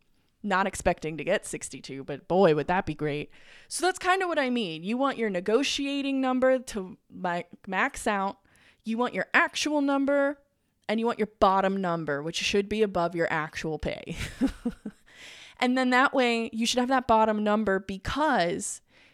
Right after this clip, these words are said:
if your company won't even give you to that bottom number in your mind that you've reevaluated your value to your position with your experience and you've shown everyone why,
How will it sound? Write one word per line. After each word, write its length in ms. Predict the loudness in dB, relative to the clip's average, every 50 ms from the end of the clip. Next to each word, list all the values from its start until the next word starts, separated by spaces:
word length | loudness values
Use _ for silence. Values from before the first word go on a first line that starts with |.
| _ _
if 160 | -2 0 0 4
your 180 | 4 4 4
company 500 | 4 2 0 0 0 0 -2 -2 -2 -2
won't 240 | -2 -2 -2 -2 -2
even 220 | -2 -2 -2 -4
give 200 | -4 -4 -6 -6
you 160 | -6 -6 -6 -6
to 200 | -6 -6 -6 -6
that 380 | -4 -2 -2 0 0 -2 -2 -2
bottom 360 | -2 0 0 0 0 0 0
number 340 | -2 -2 0 0 2 0 0
in 160 | 0 -2 -2
your 220 | -2 -2 -2 -2
mind 440 | -2 -2 0 0 0 0 -2 -2 -2
that 180 | -2 -4 -4 -4
you've 200 | -4 -4 -4 -4
reevaluated 1160 | -4 -2 -2 -2 -4 -6 -6 -4 -2 0 0 0 0 0 0 0 0 0 0 0 -2 -2 -2
your 220 | 0 2 2 2
value 500 | 2 2 2 2 0 0 -2 -2 -2 -4 -4
to 160 | -4 -6 -6
your 240 | -2 0 0 0 0
position 800 | -2 -6 -4 -4 -4 -4 -2 -4 -4 -4 -4 -4 -4 -4 -4 -4
with 180 | -4 -6 -4
your 220 | -4 -2 -2 -2 -2
experience 840 | -4 -6 -8 -8 -6 -6 -6 -6 -6 -6 -6 -6 -6 -6 -8 -8
and 140 | -10 -10 -12
you've 160 | -12 -10 -10 -10 -12 _ _ _ _
shown 500 | -8 -6 -4 -4 -2 0 2 2 2 2
everyone 340 | 0 0 -2 -4 -4 -6 -6
why, 440 | -6 -6 -4 -4 -4 -4 -6 -6